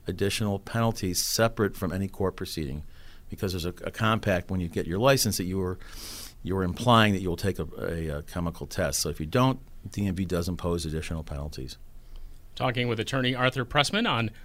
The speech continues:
Speaker 2: Buffalo Means Business here on News Radio nine thirty W B E N.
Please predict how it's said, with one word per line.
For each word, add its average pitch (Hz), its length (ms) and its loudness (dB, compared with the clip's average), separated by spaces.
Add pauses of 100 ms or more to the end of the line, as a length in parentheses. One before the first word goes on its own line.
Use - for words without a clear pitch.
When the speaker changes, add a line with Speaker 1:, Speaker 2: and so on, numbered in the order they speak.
(140)
Speaker 2:
Buffalo 139 320 6
Means 131 240 6
Business 135 360 0
here 117 160 2
on 98 140 -2
News 123 240 2
Radio 113 260 2
nine 101 240 -2
thirty 123 220 -2
W 110 340 -4
B 120 280 -6
E 117 40 -2
N. 127 160 0